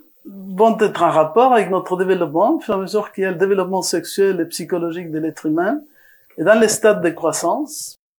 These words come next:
avec cette idée qu'effectivement, si on cherche, euh, sa moitié, entre guillemets, sa contrepartie à l'extérieur, dans le monde, c'est parce que cet être sur lequel on va un peu flasher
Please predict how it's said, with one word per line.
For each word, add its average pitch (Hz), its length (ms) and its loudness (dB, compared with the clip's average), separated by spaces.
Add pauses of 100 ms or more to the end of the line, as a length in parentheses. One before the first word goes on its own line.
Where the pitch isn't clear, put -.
(380)
avec 226 220 2
cette 214 240 -2
idée 226 260 -2
qu'effectivement, 220 840 0
si - 180 -6
on 202 100 -2
cherche, 220 560 2
euh, 156 340 4 (1300)
sa - 400 0
moitié, 196 580 2
entre 175 220 -2
guillemets, 156 340 0
sa 185 180 0
contrepartie 185 1000 0 (480)
à 156 100 4
l'extérieur, 196 720 4
dans 175 100 2
le 170 120 2
monde, 208 400 2
c'est 185 180 0
parce 196 220 0
que 175 120 -6
cet 165 260 -2
être 214 260 4
sur 165 140 0
lequel 165 380 2
on 175 80 2
va 175 80 4
un 165 60 0
peu 180 140 -2
flasher 208 520 0